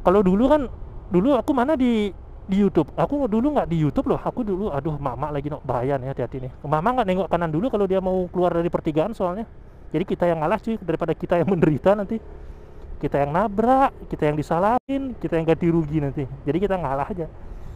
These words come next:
Karena mengalah lebih baik daripada mengobati. <laughs> Aduh, ini YouTube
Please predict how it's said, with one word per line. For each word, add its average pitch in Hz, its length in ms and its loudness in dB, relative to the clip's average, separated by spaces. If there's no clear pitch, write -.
Karena 196 220 2
mengalah 233 400 4
lebih 214 320 4
baik 196 320 4
daripada 185 560 4
mengobati. 147 560 2
<laughs> 143 720 -2
Aduh, 247 560 6
ini 180 560 2
YouTube 202 560 0